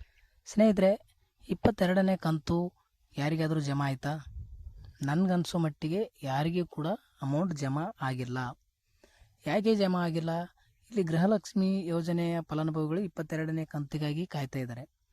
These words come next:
ಆದ್ರೆ ಹತ್ತನೇ ತಾರೀಕು ಒಳಗಡೆ ಬರುತ್ತೆ ಅಂತ ನಾವು ಕೂಡ ಹೇಳಿದೀವಿ. ಲಕ್ಷ್ಮೀ ಹೆಬ್ಬಾಳ್ಕರ್ ಅವರು ಹೇಳಿದ್ರು. ಯಾಕೆ ಅಂತಂದ್ರೆ, ಆ ಒಂದು ಗಣೇಶ ಹಬ್ಬಕ್ಕೆ ಹಾಕ್ತೀವಿ ಅಂತ ಹೇಳಿದ್ರು. ಇಪ್ಪತ್ತೊಂದನೇ ಕಂತು, ಆ, ವರಮಹಾಲಕ್ಷ್ಮಿ ಹಬ್ಬಕ್ಕೆ ಯಾವ ರೀತಿ ಹಾಕಿದ್ರು,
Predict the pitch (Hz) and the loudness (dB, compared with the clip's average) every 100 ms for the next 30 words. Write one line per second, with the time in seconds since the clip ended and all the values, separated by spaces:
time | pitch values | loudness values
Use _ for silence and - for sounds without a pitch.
0 | _ _ _ _ _ 175 196 202 247 _ | _ _ _ _ _ -2 0 0 -2 _
1 | _ _ _ _ _ - 160 - 247 202 | _ _ _ _ _ -8 -4 2 4 4
2 | 196 185 180 175 175 156 151 170 175 160 | 4 4 2 2 0 2 0 0 0 -2
3 | 160 147 151 - 151 147 147 139 127 - | 0 0 0 -2 0 2 2 0 -4 -8
4 | _ _ _ _ _ - - 156 - 196 | _ _ _ _ _ -12 -4 -4 0 2
5 | 202 170 160 156 160 156 156 208 - - | 2 2 0 0 0 0 0 -2 -6 -8
6 | 151 160 156 135 131 _ - 156 156 156 | 0 4 4 2 -6 _ -10 -8 -6 -6
7 | 147 147 220 - _ - _ _ _ - | -4 -2 -4 -4 _ -20 _ _ _ -4
8 | 170 165 160 147 175 185 - 156 147 170 | -2 0 0 0 0 0 -2 -2 -4 -2
9 | 170 175 - - 151 - 165 156 143 147 | -2 -2 -10 -8 -8 -4 -2 -2 0 -2
10 | 151 - 170 175 170 170 - 160 - 220 | -2 -2 -2 0 -2 -2 -4 -6 -2 -4
11 | 233 - _ _ _ - 180 165 160 156 | -4 -14 _ _ _ -8 -4 0 0 0
12 | 156 170 170 165 160 - 165 151 151 156 | 0 0 0 0 -2 -2 -2 -2 -4 -4
13 | 151 151 143 143 135 135 160 | -2 -2 -4 -6 -6 -6 -4